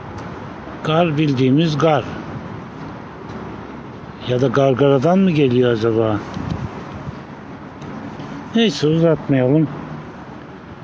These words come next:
Uzun lafın kısası bu. Bakın. Burası neydi? Otogardı.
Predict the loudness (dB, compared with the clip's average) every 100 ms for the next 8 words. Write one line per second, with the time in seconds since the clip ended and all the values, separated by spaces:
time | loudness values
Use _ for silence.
0 | -16 -10 -2 0 4 6 6 4 4 2
1 | 2 -2 2 2 4 2 4 2 2 -6
2 | -8 -10 0 0 2 0 0 -4 -6 -12
3 | -14 -14 -14 -12 -12 -8 -6 2 4 6
4 | 2 2 4 6 4 0 -4 0 2 4
5 | 2 2 2 0 -6 -12 -12 -12 -12 -14
6 | -6 -4 0 2 4 4 4 2